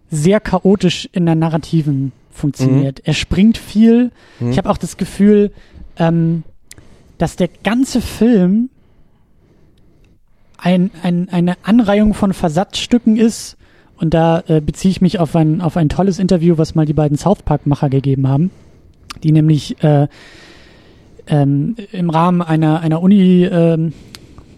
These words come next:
Speaker 1: Lecture, einer, einer Uni, äh, ähm,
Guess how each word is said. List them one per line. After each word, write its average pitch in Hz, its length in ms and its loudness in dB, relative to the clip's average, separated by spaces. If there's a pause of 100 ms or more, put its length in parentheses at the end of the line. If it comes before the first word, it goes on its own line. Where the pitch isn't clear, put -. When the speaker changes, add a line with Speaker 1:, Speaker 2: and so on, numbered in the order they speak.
Speaker 1:
Lecture, 185 580 -2
einer, 156 300 0
einer 160 240 -2
Uni, 185 400 4
äh, 165 440 -2
ähm, 156 320 -4